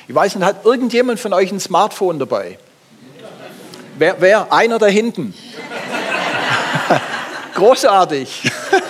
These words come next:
In allen elektronischen Teilen, die wir haben, Smartphones, Computer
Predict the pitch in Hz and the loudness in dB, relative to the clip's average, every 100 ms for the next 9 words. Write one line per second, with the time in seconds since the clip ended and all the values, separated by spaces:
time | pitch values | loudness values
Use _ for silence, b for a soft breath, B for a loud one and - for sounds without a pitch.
0 | 240 - - - - 392 - - - B | 0 2 0 0 0 -4 -4 -20 -18 B
1 | 254 B B B B B _ - 143 - | -6 B B B B B _ -8 -8 -2
2 | 156 202 214 196 170 165 147 - 170 196 | 0 2 0 -4 -4 -2 -2 -2 -2 -2
3 | 170 147 - 139 175 170 135 127 131 135 | -4 -6 0 2 2 0 -4 -2 0 2
4 | 160 139 - 135 160 - 165 160 - 139 | 0 -4 -2 0 0 0 -6 -6 -6 -4
5 | 123 120 165 185 170 156 | -4 0 2 2 2 2